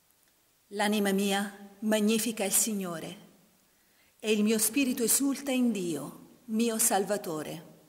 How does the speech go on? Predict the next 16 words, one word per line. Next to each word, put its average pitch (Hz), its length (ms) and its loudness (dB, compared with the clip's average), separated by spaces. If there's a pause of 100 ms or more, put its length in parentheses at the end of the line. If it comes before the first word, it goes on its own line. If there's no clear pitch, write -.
(920)
perché 247 360 2
ha 214 40 6
guardato 196 680 0
l'umiltà 190 520 -2
della 175 240 -4
sua 196 180 -4
serva. 165 500 -2 (1400)
D'ora 226 260 0
in 202 140 0
poi 170 560 -4 (320)
tutte 269 340 -2
le 226 120 2
generazioni 220 1160 -2
mi 226 200 2
chiameranno 208 600 0
beata. 160 600 0